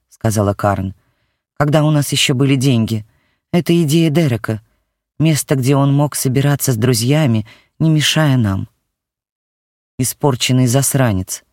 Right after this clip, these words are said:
подумал Джо. "Большинство детей душу бы продали за такую комнату, а он всё был недоволен". Комната вытянутая, с низким потолком. Она чем-то напоминала довольно шикарную съёмную квартиру.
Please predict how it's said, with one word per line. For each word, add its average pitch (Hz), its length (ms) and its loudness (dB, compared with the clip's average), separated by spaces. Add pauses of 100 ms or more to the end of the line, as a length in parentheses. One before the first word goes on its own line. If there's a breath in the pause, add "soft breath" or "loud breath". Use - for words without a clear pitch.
(180)
подумал 107 400 -2
Джо. 101 320 -4 (680)
"Большинство 143 600 0
детей 135 440 0
душу 131 380 0
бы 104 140 0
продали 110 400 0
за 107 160 -2
такую 113 320 -2
комнату, 101 540 -2 (440)
а 123 80 2
он 131 160 2
всё - 240 -2
был 117 160 0
недоволен". 104 640 0 (1300)
Комната 160 460 0
вытянутая, 131 640 0
с - 160 -6
низким 135 400 0
потолком. 98 640 -2 (520)
Она 147 200 2
чем-то 151 480 0
напоминала 139 640 2
довольно 131 680 2
шикарную 135 840 -2
съёмную 139 560 0
квартиру. 120 640 -2